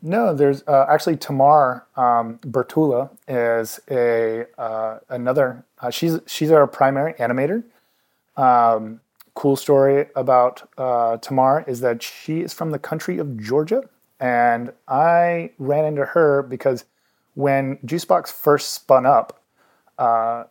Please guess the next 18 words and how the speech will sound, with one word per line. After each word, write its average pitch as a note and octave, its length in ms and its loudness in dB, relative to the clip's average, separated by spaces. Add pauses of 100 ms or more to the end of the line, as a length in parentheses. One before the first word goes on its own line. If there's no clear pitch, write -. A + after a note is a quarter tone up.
(140)
it F3 80 0
was D#3+ 140 4
pretty B3 240 -4
low G3 180 6
key, F#3 480 0
you F3+ 160 0
know, F3 480 -2
and B2+ 560 0 (520)
Sage D3+ 560 2
and C#3+ 120 0
I C#3 200 4
were C3 100 -2
trying C#3 180 -4
to - 80 -6
figure C#3+ 220 2
out C3 220 6
exactly C3+ 500 2 (220)
if, - 320 -8